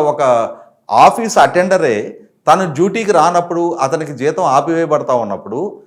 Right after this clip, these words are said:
మరి అదే సూత్రం ఇన్-, ఇంతటి స్థాయి పదవులు, ఇన్ని లక్షల రూపాయల అలవెన్స్‌లు పొందుతున్న ఈ, ఆ,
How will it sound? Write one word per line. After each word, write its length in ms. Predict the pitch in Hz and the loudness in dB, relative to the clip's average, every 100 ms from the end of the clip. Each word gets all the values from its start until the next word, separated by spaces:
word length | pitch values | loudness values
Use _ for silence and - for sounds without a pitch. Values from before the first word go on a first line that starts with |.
| _ _ | _ _
మరి 240 | 143 185 180 165 165 - _ | 0 2 2 0 -4 -18 _
అదే 280 | - 175 214 226 214 208 170 151 | -2 4 6 6 4 2 -2 -6
సూత్రం 380 | 180 185 170 135 135 165 - | -4 -2 -2 -2 -4 -8 -12
ఇన్-, 280 | 156 165 170 | -12 -12 -12
ఇంతటి 500 | 156 170 175 190 180 175 160 | -10 -8 -2 -2 -2 -4 -8
స్థాయి 440 | - 151 196 208 202 180 151 | 2 4 4 2 -6 -4 -2
పదవులు, 420 | 143 170 175 180 | 0 0 0 -4
ఇన్ని 500 | 160 156 151 151 139 | -6 -10 -12 -12 -4
లక్షల 320 | 131 131 180 190 | -4 -4 -8 -6
రూపాయల 260 | 185 175 | -4 0
అలవెన్స్‌లు 460 | 151 131 147 170 165 | 0 0 -2 -6 -10
పొందుతున్న 460 | 156 151 135 135 123 113 - _ _ _ | -10 -12 -10 -6 -4 -6 -10 _ _ _
ఈ, 100 | 127 139 135 | -4 -2 -2
ఆ, 40 | 131 | -2